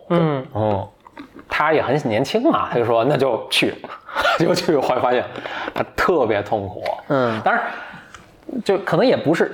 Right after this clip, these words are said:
Speaker 2: 就是他觉得，就是说，他后来就想，肯定他们不是所有人都觉得好，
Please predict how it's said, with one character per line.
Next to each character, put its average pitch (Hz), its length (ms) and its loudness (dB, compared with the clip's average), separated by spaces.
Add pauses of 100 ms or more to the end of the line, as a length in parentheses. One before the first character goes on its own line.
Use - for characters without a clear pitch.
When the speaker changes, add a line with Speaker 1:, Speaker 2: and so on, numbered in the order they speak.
Speaker 2:
就 254 100 2
是 202 100 0
他 269 120 2
觉 214 140 2
得， 214 100 4
就 208 120 2
是 196 60 6
说， 240 180 4 (360)
他 214 100 2
后 214 180 4
来 202 60 6
就 202 60 4
想， 101 240 -2 (280)
肯 135 320 2
定 262 200 4
他 190 160 2
们 165 120 4
不 139 120 2
是 156 80 2
所 120 160 2
有 127 80 4
人 98 100 0
都 90 60 -4
觉 85 100 -10
得 - 80 -8
好， - 320 -8